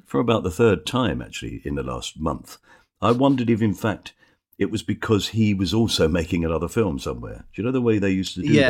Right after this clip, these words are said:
Speaker 1: that in
Speaker 2: like
Speaker 1: Hollywood?
Speaker 2: double, you can tell it's almost a
Speaker 1: And
Speaker 2: double
Speaker 1: say,
Speaker 2: in
Speaker 1: "I,
Speaker 2: places
Speaker 1: I've only got
Speaker 2: and
Speaker 1: the,
Speaker 2: stuff
Speaker 1: yeah,
Speaker 2: like
Speaker 1: I've only
Speaker 2: that.
Speaker 1: got the time to rehearse up this one number.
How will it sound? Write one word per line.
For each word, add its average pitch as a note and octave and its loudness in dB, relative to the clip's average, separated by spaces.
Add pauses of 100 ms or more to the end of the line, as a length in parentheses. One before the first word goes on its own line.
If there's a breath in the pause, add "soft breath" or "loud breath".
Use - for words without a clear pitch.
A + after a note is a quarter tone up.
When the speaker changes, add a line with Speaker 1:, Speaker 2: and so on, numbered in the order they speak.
(120)
Speaker 1:
that - -10
in - -8
Speaker 2:
like - -8 (180)
Speaker 1:
Hollywood? A#2+ -8
Speaker 2:
double, B2+ -2
you G#2 0
can - -12
tell A#2 -2
it's A2+ -6
almost A2 -6
a A2 -8
Speaker 1:
And A2+ 0
Speaker 2:
double A2+ 0
Speaker 1:
say, B2 6
Speaker 2:
in G#2+ 0
Speaker 1:
"I, A#2 2
Speaker 2:
places A#2 2
Speaker 1:
I've A#2 4
only C#3 4
got C3 4
Speaker 2:
and A2+ 2
Speaker 1:
the, G#2+ 0
Speaker 2:
stuff - -4
Speaker 1:
yeah, B2+ 2
Speaker 2:
like A#2 4
Speaker 1:
I've A2+ 2
only A#2 6
Speaker 2:
that. A2+ 4
Speaker 1:
got - 0
the G2 -2
time A2 4
to G2 0
rehearse F#2+ 2
up G2 2
this E2 -6
one E2 2
number. C2 0